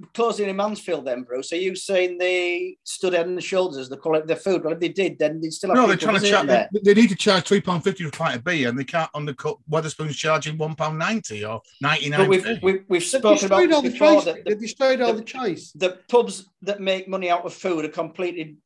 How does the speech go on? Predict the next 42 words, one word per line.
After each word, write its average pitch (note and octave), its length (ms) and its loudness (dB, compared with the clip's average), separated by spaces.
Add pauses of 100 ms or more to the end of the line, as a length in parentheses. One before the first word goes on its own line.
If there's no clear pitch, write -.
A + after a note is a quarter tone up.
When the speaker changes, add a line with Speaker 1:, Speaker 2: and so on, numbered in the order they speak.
(160)
Speaker 1:
different E3+ 380 -6
to D#3 120 -2
wet-led D#3+ 440 0
pubs A#2+ 240 -10
that C3+ 160 -8
make D3 160 0
the D#3 80 -2
money D3+ 260 2
out D3 140 0
of C#3 60 -10
beer. D3 320 0 (320)
Speaker 2:
Well, C#3+ 120 -2
they E3+ 60 0
don't F#3 120 2
make A#3 140 4
the G#3 60 0
money E3 140 2
out C3 100 2
of - 40 -10
beer A2 160 0
because D3 300 -6
people E3+ 180 -8
go E3+ 80 -2
to D#3+ 100 -2
Wetherspoons D#3 540 -2
and C3 100 -8
pay D3 180 0
one D3 200 -6
pound C3+ 220 -2
ninety C#3+ 480 -8 (180)
or A#2+ 100 0
one D#3+ 180 4
pound C#3 220 -2
forty D#3+ 540 0 (160)
for B2 60 -8
the B2 80 -4
vouchers. C3+ 580 -2 (460)
And C3 160 0
therefore, D3+ 320 2
you D#3 260 -6
know, D3 240 2
you, E3 160 -6